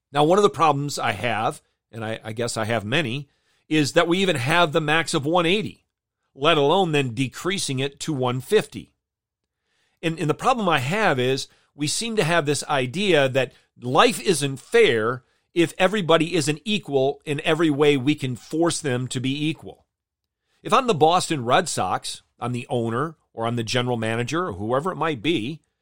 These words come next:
and I want to have a hundred ninety-five players in my minor league system on rosters during the season, I ought to be able to do that.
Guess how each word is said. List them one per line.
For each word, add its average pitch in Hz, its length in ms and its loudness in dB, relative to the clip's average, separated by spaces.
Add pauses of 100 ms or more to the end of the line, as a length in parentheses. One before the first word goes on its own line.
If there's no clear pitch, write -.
(340)
and 196 140 2
I 240 80 6
want 220 240 4
to 165 60 4
have 160 160 4
a 151 100 6
hundred 175 460 -2
ninety-five 151 680 0
players 135 480 0
in 139 160 -8
my 131 160 -2
minor 139 320 -2
league 151 200 -4
system 131 400 -4
on 175 300 0
rosters 151 600 -2
during 131 220 -2
the 117 80 -6
season, 135 540 -6 (360)
I 220 160 4
ought 143 220 4
to 135 80 -6
be 113 180 -4
able 117 140 -2
to 143 100 0
do 185 220 2
that. 101 240 2